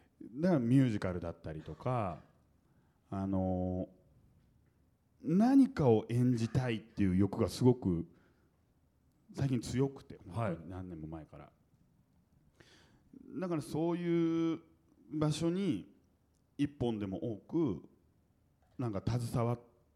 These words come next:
Speaker 1: りたいなっていうのはすごく思うんですよね。だからその中でやっぱこう、苦悩とか葛藤とか喜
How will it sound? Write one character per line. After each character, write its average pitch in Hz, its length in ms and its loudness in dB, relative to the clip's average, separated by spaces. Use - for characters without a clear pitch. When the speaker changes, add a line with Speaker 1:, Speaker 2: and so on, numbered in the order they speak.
Speaker 1:
り 120 120 -4
た 127 220 -4
い 120 60 -10
な 107 200 -4
っ 110 100 -10
て 101 60 -8
い 95 40 -6
う - 40 -10
の 85 60 -10
は - 40 -14
す - 100 -14
ご 90 120 -2
く - 180 -14
思 87 280 -6
う - 20 -6
ん 73 40 -14
で 71 80 -14
す - 80 -18
よ - 100 -18
ね。 53 100 -16
だ 131 60 -18
か - 20 -20
ら 131 40 -2
そ 160 180 -4
の 175 140 -2
中 185 320 -4
で 175 300 -6
や 113 60 -12
っ - 20 -20
ぱ 92 100 -12
こ 80 500 -12
う、 - 1080 -20
苦 113 80 -8
悩 107 340 -4
と 107 140 -6
か 95 120 -14
葛 95 220 -14
藤 104 240 -4
と 101 80 -6
か 90 280 -10
喜 82 120 -8